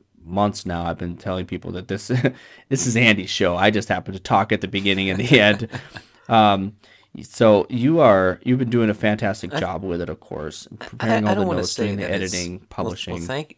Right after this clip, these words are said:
Speaker 2: thank, thank you.
Speaker 1: So, um,
Speaker 2: I don't wanna say that the show is all mine, really. I mean, Vernon, this is, this is a team effort, and some,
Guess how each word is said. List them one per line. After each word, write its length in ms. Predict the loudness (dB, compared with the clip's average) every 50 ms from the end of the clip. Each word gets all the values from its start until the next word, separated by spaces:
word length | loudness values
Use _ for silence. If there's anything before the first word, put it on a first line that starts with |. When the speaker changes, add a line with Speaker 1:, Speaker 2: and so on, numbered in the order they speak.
| _
Speaker 2:
thank, 320 | -6 -4 -4 -4 -6 -10 _ _
thank 240 | -20 -20 -20 -20 -20
you. 160 | -20 -20 -20 _ _ _ _ _ _ _ _ _ _ _ _ _ _ -20 _ _ _ _ _ _ _ _ _ _ _ _ _ _ _ _ _ _ _ _ _ _ _ _ _
Speaker 1:
So, 300 | _ -20 -20 -20 -20 _ _ _ _ _ -12
um, 240 | -12 -12 -12 -10 _
Speaker 2:
I 80 | -4 -2
don't 100 | -2 -2
wanna 140 | -4 -4 -6
say 200 | -6 -6 -8 -8
that 160 | -8 -10 -14
the 80 | -12
show 360 | -10 -8 -8 -8 -8 -8 -10 -10
is 140 | -10 -8
all 160 | -10 -10 -10 -10
mine, 300 | -12 -10 -10 -10 -12 -12
really. 320 | -12 -12 -12 -12 -12 -12
I 80 | -12 -14
mean, 260 | -14 -14 -16 -18 -20 _ _ _ _
Vernon, 320 | -12 -10 -8 -8 -6 -6
this 200 | -6 -6 -6 -6
is, 220 | -6 -8 -8 -10 -12
this 240 | -12 -10 -8 -6
is 180 | -6 -6 -8 -8
a 160 | -8 -10 -10
team 340 | -10 -12 -12 -10 -10 -8 -6
effort, 380 | -8 -8 -8 -8 -10 -10 -10 -8
and 120 | -8 -6
some, 220 | -4 -4 -4 -6